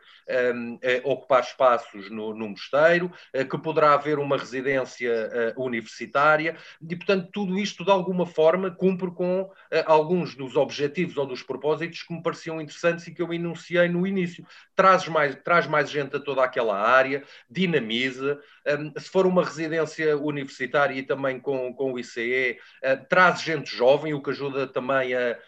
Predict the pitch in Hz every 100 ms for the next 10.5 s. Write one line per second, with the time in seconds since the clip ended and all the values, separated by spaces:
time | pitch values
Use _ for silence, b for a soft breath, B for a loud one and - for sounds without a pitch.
0 | b 113 110 156 156 156 147 139 151 143
1 | - 156 151 151 156 151 139 143 135 -
2 | 143 135 147 139 - 185 185 175 156 151
3 | 131 127 - 117 110 135 151 b b b
4 | 135 - 180 175 160 170 - - 151 143
5 | - - - 143 - 180 170 170 165 147
6 | - 156 135 143 - - 139 131 127 -
7 | - 147 120 135 - 135 123 110 - 120
8 | 117 117 135 135 143 160 180 B B -
9 | 175 175 180 170 - 170 170 160 165 151
10 | 156 143 156 156 -